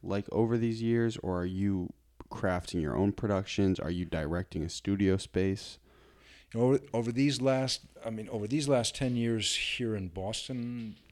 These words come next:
Speaker 2: in Boston, I've been, I've been teaching most, almost exclusively,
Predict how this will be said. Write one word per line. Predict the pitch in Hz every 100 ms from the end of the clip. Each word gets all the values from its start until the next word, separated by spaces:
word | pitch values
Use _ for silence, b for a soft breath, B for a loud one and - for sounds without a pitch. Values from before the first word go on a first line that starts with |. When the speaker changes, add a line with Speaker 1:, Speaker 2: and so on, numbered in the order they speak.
| -
Speaker 2:
in | 135 147
Boston, | 131 135 - 113
I've | 101 90
been, | 95 90 82 - _ _ _ _ -
I've | 90
been | 85 85
teaching | - 101 - 85 85 85
most, | 85 82 - - _ _ _ _ _ _
almost | 98 95 87 -
exclusively, | - - 87 - 71 80 107